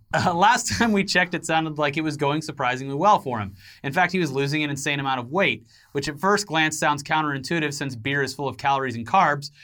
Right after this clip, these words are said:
But when it's the only thing you're consuming and the calories and carbs add up to less than what you were getting before, you're gonna lose weight.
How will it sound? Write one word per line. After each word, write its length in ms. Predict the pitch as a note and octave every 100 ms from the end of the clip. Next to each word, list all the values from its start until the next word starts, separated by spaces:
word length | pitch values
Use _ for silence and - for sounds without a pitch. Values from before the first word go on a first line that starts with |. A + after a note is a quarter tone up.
| - -
But 80 | D#3+
when 100 | F3+
it's 140 | F3
the 160 | F3 E3 -
only 380 | A3 E4+ C4+ -
thing 200 | C#3+ C3+
you're 120 | A#2
consuming 640 | B2 A2 C3 B2 B2+ C3
and 180 | C3 C3
the 40 |
calories 420 | B2+ D#3+ D#3 D3 C3+
and 100 | B2
carbs 360 | C#3 C#3 B2+ -
add 220 | C3+ C3+
up 180 | C3 - -
to 200 | - B2+
less 300 | B2 C#3+ C#3+
than 200 | C#3 C3
what 180 | C3 C3
you 100 | C3
were 140 | B2
getting 260 | A2+ C3 B2
before, 500 | A2+ A2+ A3 E3 - - _ -
you're 220 | G#3 - D3+
gonna 220 | A3 C4
lose 260 | G#3+ G#3 C#3+
weight. 320 | G3 B2+